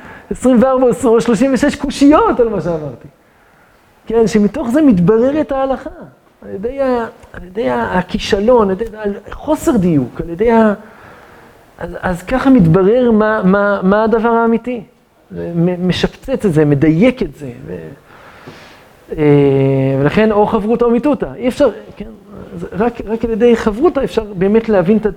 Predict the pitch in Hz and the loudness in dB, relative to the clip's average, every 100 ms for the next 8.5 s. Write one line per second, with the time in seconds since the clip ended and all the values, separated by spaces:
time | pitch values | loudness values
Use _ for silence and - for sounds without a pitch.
0 | - - - 190 185 202 180 175 143 - | -8 -14 -14 -10 -2 0 0 -4 -10 -14
1 | - 196 226 254 262 254 262 247 - - | -16 -12 -4 -2 0 0 2 0 -2 -18
2 | - 175 196 247 359 381 - 233 214 202 | -8 -2 2 4 4 0 -2 0 2 2
3 | 196 190 196 214 - 285 254 165 - - | 0 0 0 0 -2 0 0 0 -10 -10
4 | 180 185 - 202 147 - _ _ _ _ | -6 -6 -4 -6 -8 -18 _ _ _ _
5 | _ _ - - - - - - 131 135 | _ _ -20 -20 -20 -20 -20 -12 -6 -4
6 | - - 269 277 180 165 160 147 208 202 | -4 0 2 4 4 2 -2 -4 -4 -6
7 | 190 175 202 180 170 214 208 190 160 - | -4 -4 -4 -4 -2 0 2 2 0 -10
8 | - 240 - 143 107 | -2 -2 -2 -6 -6